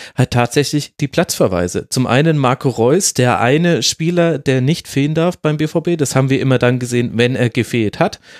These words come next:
Beispielsweise bei diesem null zu null gegen Nürnberg am Montagabend. Das ist ein ganz gutes Beispiel.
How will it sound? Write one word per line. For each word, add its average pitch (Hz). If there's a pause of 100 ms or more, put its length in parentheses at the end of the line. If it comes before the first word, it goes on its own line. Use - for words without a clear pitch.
(140)
Beispielsweise 110
bei 98
diesem 98
null 110
zu -
null 104 (160)
gegen 104
Nürnberg 170
am 117
Montagabend. 113
Das 143
ist 127
ein 139
ganz 139
gutes -
Beispiel. 151